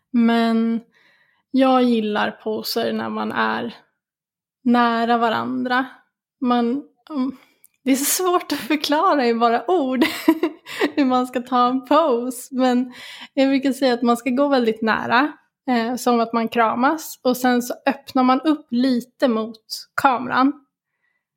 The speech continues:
Eh, och sen så sätter man ihop pannorna med varandra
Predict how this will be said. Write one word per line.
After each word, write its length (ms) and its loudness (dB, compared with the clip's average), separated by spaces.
Eh, 440 -4
och 120 2
sen 240 2
så 160 -4
sätter 340 -4
man 180 0
ihop 500 -6
pannorna 520 4
med 160 0
varandra 500 -2